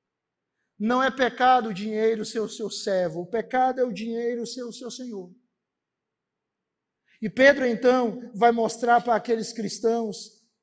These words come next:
que eles são ricos. A igreja de Cristo, irmãos,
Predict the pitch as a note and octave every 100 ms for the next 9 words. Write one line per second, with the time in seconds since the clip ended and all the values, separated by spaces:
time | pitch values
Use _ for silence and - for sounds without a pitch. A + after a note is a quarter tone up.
0 | _ _ _ A3 G3 - G#3 D#3+ C#3 -
1 | - - - _ _ _ _ _ _ _
2 | _ _ _ _ _ _ _ _ _ _
3 | _ _ _ _ _ _ _ _ _ _
4 | _ _ - G3 G3+ B3+ A3+ A3 - G#3+
5 | A3 G#3 - F3+ E3+ D#3 - - - _